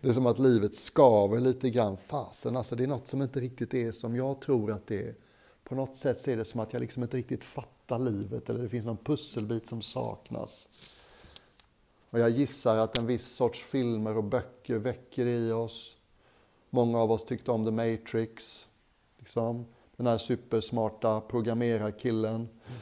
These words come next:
som någonstans länge har gått och burit på ett känsla att det är någonting som pågår som jag inte fattar. Verkligheten är inte riktigt beskaffad som jag trodde att den var.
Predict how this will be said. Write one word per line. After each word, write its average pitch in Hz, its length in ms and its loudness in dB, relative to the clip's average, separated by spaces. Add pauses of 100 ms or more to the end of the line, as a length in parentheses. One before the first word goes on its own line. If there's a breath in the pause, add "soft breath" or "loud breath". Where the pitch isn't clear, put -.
(720 loud breath)
som 120 220 2
någonstans 117 600 4
länge 123 280 2
har 110 140 2
gått 110 220 0
och 123 60 2
burit 113 380 0
på 117 100 -2
ett 104 80 -4
känsla 117 420 -4
att 104 120 -8
det 120 80 -4
är 117 40 -2
någonting 127 520 -4
som 107 200 -8
pågår 107 440 -4
som 110 180 -6
jag 104 160 -6
inte 107 220 -10
fattar. - 760 -10
Verkligheten 120 640 -6
är 117 60 0
inte 113 160 -6
riktigt 120 240 -10
beskaffad - 640 -10
som 117 140 -6
jag 104 140 -6
trodde 117 340 -8
att 95 100 -12
den 104 220 -8
var. 113 360 -6